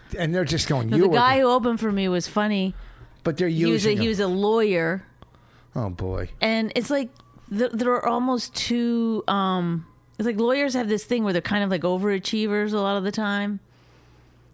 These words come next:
Speaker 2: You know, they, they're like lawyers. They also write novels. They,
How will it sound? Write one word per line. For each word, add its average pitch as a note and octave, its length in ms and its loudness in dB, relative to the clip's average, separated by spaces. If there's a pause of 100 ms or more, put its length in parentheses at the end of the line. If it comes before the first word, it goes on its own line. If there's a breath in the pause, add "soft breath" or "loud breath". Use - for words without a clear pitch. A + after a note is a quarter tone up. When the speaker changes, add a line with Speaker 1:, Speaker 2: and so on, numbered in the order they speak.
(260)
Speaker 2:
You E3+ 160 -4
know, D3 80 -2 (120)
they, D#3+ 160 -4
they're D3 180 -2
like C#3 180 -4
lawyers. F#3 520 0
They D#3+ 120 0
also D3+ 260 -2
write C#3+ 300 -2
novels. E3+ 760 0
They, D3 200 -2